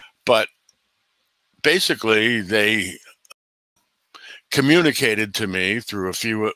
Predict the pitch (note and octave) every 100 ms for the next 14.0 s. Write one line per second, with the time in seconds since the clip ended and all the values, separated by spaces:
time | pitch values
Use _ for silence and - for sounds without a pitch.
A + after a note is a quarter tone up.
0 | - G2+ A2+ G2+ G2+ - F#2+ G2 G#2+ G#2
1 | A2+ G2+ F2+ D2 E2 - A2 F#2 - -
2 | _ - - - - - _ - A2+ G#2+
3 | G#2 _ A#2 A#2+ G2+ G2 F2 - _ -
4 | _ _ _ _ _ _ _ _ _ _
5 | _ _ _ - A#2+ D3 C#3+ D3 F#2 -
6 | - - - _ _ _ _ - - -
7 | _ _ _ _ _ _ _ _ _ _
8 | _ _ _ - C#3 C#3+ C#3+ C3+ C3 A2
9 | A2 F#2 - _ - B2+ A#2 B2+ G3+ F#3+
10 | - D#3+ D3 C#3+ - C3+ B2+ A2+ C3 C3
11 | G2+ F2+ - F#2+ - _ _ A2+ G#2 G2
12 | F#2+ G2+ F2 F2 - - B2 B2+ - D#2+
13 | D2+ - D2+ C#2+ D2 C2+ - - F2 G#2+